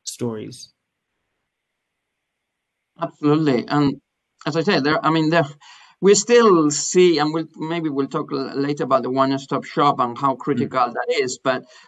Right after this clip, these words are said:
Speaker 2: uh, it's, mm, it's almost like the tectonic plaques are moving in the world of, uh,
Speaker 1: Mm-hmm.
Speaker 2: data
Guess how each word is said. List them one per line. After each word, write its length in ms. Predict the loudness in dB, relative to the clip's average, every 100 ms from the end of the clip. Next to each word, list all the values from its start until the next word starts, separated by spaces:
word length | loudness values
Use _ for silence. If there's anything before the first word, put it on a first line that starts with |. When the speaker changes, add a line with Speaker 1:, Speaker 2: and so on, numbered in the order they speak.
| -2
Speaker 2:
uh, 360 | 4 8 8 4 -2 -12 -12 -12 -6
it's, 500 | -4 -2 -4 -10 -14 _ _
mm, 460 | -6 -2 0 0 -2 _ _ _ _ _ -20 _ -6
it's 180 | -4 -2
almost 280 | 0 0 0
like 220 | -2 -2
the 200 | 2 2
tectonic 880 | 2 -2 -4 -10 0 2 2 0 -2
plaques 440 | -2 0 -2 -4
are 120 | 0
moving 600 | 2 4 4 4 2 -2 -10 _ _
in 200 | 2 4
the 100 | 6
world 320 | 6 6 6
of, 180 | 4 2
uh, 40 | 2
Speaker 1:
Mm-hmm. 260 | 2 2
Speaker 2:
data 180 | -4